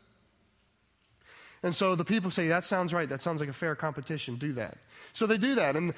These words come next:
the four hundred and fifty prophets of Baal, they build this altar, and from early morning all the way to noonday,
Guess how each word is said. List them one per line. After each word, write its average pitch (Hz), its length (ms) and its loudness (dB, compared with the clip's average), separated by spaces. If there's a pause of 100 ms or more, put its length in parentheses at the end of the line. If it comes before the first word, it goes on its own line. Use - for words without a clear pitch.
(200)
the 180 80 0
four 233 260 2
hundred 214 200 4
and 196 80 -2
fifty 226 260 -2
prophets 202 400 2
of 202 100 -2
Baal, 208 240 4
they 196 140 2
build 202 260 4
this 190 160 0
altar, 220 460 0
and 208 140 0
from 202 260 2
early 302 340 4
morning 285 380 2
all 269 320 4
the 302 80 0
way 302 160 4
to 294 100 0
noonday, 214 800 2